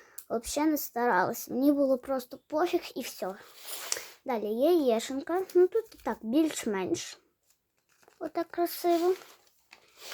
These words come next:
Так, друга у нас квадратна Україна. Тут, тут такі квадратики прикольні. І тут двадцять штук, а пакетиків десять.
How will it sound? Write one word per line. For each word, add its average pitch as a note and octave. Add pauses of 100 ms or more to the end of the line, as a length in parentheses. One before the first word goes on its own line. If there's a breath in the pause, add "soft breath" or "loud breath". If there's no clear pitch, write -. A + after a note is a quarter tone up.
(300 loud breath)
Так, A3
друга C4
у A#3+
нас A#3
квадратна A#3+
Україна. A3+ (1120 loud breath)
Тут, C#4+
тут C#4+
такі B3+
квадратики B3+ (1500 loud breath)
прикольні. E4+ (240 loud breath)
І C4
тут D4+
двадцять A3+
штук, -
а A#3
пакетиків C#4+
десять. -